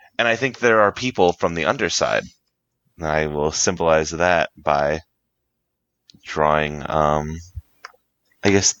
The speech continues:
like, this little, so purple, yeah, and they don't look, uh, these people are,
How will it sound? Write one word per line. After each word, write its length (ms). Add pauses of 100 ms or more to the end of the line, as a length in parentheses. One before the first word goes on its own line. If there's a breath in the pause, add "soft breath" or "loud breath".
like, 180
this 180
little, 280 (960)
so 200
purple, 380
yeah, 260
and 160
they 80
don't 440
look, 280
uh, 380 (2250)
these 260
people 500
are, 320